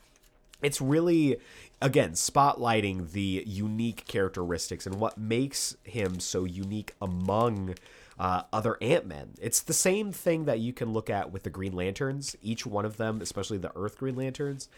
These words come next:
have their own unique identity, right? Hal, Guy, John, Kyle, uh, even if you wanna go further with Jessica, Simon, especially Joe,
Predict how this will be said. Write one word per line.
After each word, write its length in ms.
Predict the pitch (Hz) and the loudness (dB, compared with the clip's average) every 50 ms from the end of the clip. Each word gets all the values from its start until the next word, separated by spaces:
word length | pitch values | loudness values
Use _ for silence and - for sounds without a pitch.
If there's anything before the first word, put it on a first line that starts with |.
| - - - - - - - - | -20 -20 -20 -20 -20 -20 -14 -2
have 280 | - - 127 131 127 | 4 6 6 6 8
their 220 | 113 131 123 120 - - - | 8 8 10 10 8 6 4
own 320 | 113 117 113 113 110 107 | 4 6 6 6 4 2
unique 340 | 101 98 101 101 101 98 - | 2 2 2 2 2 2 2
identity, 640 | 87 87 80 - 87 85 82 80 - - 50 - 55 | 2 2 4 4 2 2 2 0 -4 -6 -10 -12 -8
right? 380 | 65 78 85 90 92 92 - - | -4 -2 0 2 0 0 -2 -6
Hal, 720 | - - - 127 123 123 120 120 123 120 123 127 120 117 - - - _ _ _ _ _ _ - | -12 0 4 8 10 10 10 10 10 8 6 6 2 0 -6 -14 -20 _ _ _ _ _ _ 2
Guy, 680 | - 104 104 101 101 101 98 98 95 95 95 95 90 - _ - 85 | 6 8 8 10 8 8 8 6 4 2 2 0 -2 -6 _ -14 -8
John, 600 | 85 87 104 90 92 92 92 90 90 90 87 - - _ _ - | -4 0 2 2 2 4 2 2 2 0 -2 -4 -8 _ _ -10
Kyle, 640 | - - 104 90 90 90 87 87 87 87 85 85 - - - - - - | -2 2 4 4 4 4 4 2 2 2 0 -2 -4 -10 -20 -20 -8 -2
uh, 220 | 80 82 85 90 - | 0 2 2 2 2
even 220 | 117 113 104 101 | 0 0 0 2
if 160 | 101 98 - | 0 -2 0
you 60 | 107 101 | 0 0
wanna 140 | 101 98 | 0 0
go 120 | 87 90 90 | 2 0 -2
further 560 | - - - 123 120 120 120 113 117 107 104 | -2 0 4 6 6 8 8 6 6 4 4
with 340 | 95 87 82 - - - - | 2 0 -2 -4 -8 -14 -6
Jessica, 800 | - - 139 127 123 - 123 - - - 92 85 80 73 71 - _ _ _ _ _ _ _ _ _ _ _ _ - - _ - | -2 0 0 0 0 -2 -2 -2 -2 -2 -2 0 -2 -4 -6 -12 _ _ _ _ _ _ _ _ _ _ _ _ -20 -20 _ -8
Simon, 640 | - - - 143 131 131 127 120 113 107 92 87 82 | -4 0 4 4 6 6 6 6 4 4 2 2 0
especially 440 | 85 - - 113 101 - 120 104 95 | -4 -6 -6 -6 -4 -4 -4 -4 -4
Joe, 560 | 80 - 110 110 110 117 117 113 98 85 - | -2 0 2 2 4 4 4 4 2 2 -2